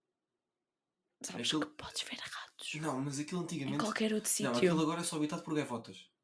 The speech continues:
Speaker 2: E camões turistas. Tem muitos turistas.
Speaker 1: Sim, as berlengas são exclusivamente
Speaker 2: Turistas.
Speaker 1: habitadas por turistas. Tipo,
Speaker 2: E
Speaker 1: eram
Speaker 2: pescadores.
Speaker 1: turistas e era eu e o Lucas.
Speaker 2: Pescadores também.
Speaker 1: Não, nós somos turistas por um dia.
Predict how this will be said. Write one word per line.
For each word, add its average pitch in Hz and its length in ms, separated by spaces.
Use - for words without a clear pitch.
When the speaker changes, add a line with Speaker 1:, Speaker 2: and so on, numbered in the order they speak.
Speaker 2:
E 143 60
camões 113 500
turistas. 104 420
Tem 123 160
muitos 170 200
turistas. 101 380
Speaker 1:
Sim, 151 400
as 165 80
berlengas 175 680
são 208 640
exclusivamente 180 800
Speaker 2:
Turistas. - 140
Speaker 1:
habitadas 180 360
por 180 160
turistas. 170 500
Tipo, 185 180
Speaker 2:
E 180 80
Speaker 1:
eram 233 260
Speaker 2:
pescadores. 240 60
Speaker 1:
turistas 254 640
e 208 40
era 190 140
eu 190 180
e 208 80
o 202 60
Lucas. 180 560
Speaker 2:
Pescadores 123 440
também. 95 280
Speaker 1:
Não, 156 240
nós 160 160
somos 151 220
turistas 175 480
por 160 160
um 170 80
dia. 160 240